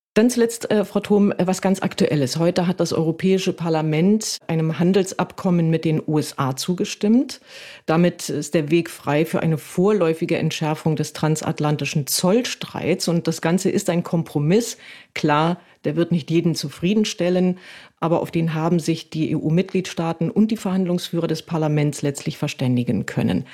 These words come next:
Hat das M C C Brüssel eigentlich auch bei diesem Thema lobbyiert? Haben Sie zumindest eine Meinung dazu oder ist das überhaupt gar nicht Ihre Baustelle?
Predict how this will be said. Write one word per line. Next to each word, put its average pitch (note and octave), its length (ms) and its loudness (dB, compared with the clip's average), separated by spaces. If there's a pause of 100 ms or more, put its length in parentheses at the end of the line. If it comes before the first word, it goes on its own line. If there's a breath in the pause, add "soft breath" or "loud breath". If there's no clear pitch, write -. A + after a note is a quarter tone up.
(420 loud breath)
Hat A#3 300 -2
das A#3 160 -2
M G#3 180 2
C G#3 160 -2
C F#3+ 180 -2
Brüssel F3 540 -2
eigentlich F#3 340 0
auch - 80 -8
bei D#3+ 120 -2
diesem A3+ 480 2
Thema F#3 360 0
lobbyiert? E3+ 1040 0
Haben E3+ 140 2
Sie D3+ 120 -4
zumindest E3+ 420 0
eine D3+ 140 0
Meinung E3 380 0
dazu G3+ 360 -4
oder F3+ 140 0
ist D#3+ 140 -6
das D3+ 100 -8
überhaupt E3 380 -2
gar D3 140 2
nicht C3+ 200 -2
Ihre C3+ 100 0
Baustelle? - 540 -2